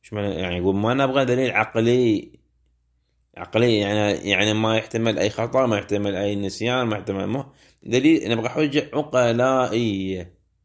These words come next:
شو عقلائية؟ هذه الآن الأدلة اللي الناس تمشي عليها.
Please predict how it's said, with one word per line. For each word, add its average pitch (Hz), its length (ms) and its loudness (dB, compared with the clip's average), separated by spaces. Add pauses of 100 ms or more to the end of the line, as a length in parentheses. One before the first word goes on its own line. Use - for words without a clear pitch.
(800)
شو 117 100 -10
عقلائية؟ 110 760 2
هذه 131 180 4
الآن 123 180 4
الأدلة 120 440 2
اللي 110 160 2
الناس 110 280 -2
تمشي 101 320 -6
عليها. 90 560 -8